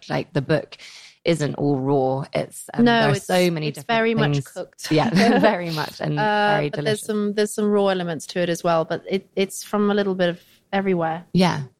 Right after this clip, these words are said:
Speaker 2: Yeah, it's, it's also from travels. So there's
Speaker 1: Yes.
Speaker 2: some recipes there. So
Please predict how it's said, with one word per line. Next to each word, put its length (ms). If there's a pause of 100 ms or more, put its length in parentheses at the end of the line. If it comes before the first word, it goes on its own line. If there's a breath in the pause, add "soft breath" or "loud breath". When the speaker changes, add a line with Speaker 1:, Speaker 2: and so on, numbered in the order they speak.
Speaker 2:
Yeah, 280
it's, 480
it's 180
also 300
from 200
travels. 580
So 300
there's 160
Speaker 1:
Yes. 80
Speaker 2:
some 120
recipes 540
there. 640
So 640